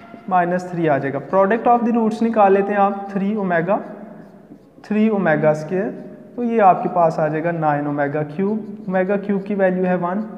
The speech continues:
तो नाइन। इक्वेशन आपने की थी एक्स स्क्वायर माइनस एक्स एक्स प्लस p is equal to zero, एक्स स्क्वायर माइनस, माइनस थ्री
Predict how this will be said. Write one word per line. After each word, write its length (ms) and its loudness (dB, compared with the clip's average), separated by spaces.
तो 80 0
नाइन। 320 2
इक्वेशन 420 2
आपने 320 4
की 180 0
थी 300 0
एक्स 220 0
स्क्वायर 240 2
माइनस 420 0
एक्स 240 -2
एक्स 300 -4
प्लस 260 2
p 120 0
is 180 -2
equal 340 -4
to 160 -2
zero, 240 2
एक्स 240 -2
स्क्वायर 380 2
माइनस, 600 2
माइनस 460 0
थ्री 260 -4